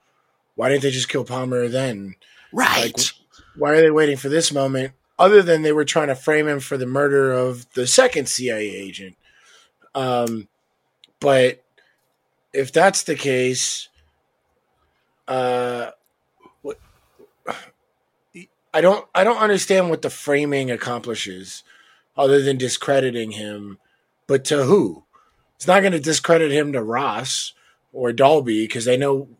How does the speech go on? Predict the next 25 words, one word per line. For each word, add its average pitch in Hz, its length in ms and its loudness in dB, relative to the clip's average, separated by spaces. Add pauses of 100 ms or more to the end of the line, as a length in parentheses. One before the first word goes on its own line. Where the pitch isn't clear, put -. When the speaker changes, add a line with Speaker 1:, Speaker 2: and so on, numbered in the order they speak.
Speaker 1:
that 127 160 2
he's 123 240 -4
working 135 360 -2
for 120 180 -8
them, 117 500 -2 (380)
trying 143 280 -2
to 127 60 -4
figure 131 300 -2
something 131 400 -6
out. 120 400 -6 (460)
Is 139 120 -6
it 143 60 -2
gonna 151 200 2
discredit 151 460 0
him 147 180 -2
to 139 120 -10
the 135 120 -2
Americans? 175 640 2
But - 200 -6
the 165 80 0
Americans 175 500 0
don't 151 200 0
even 151 180 -2
really 151 240 0
have 143 480 0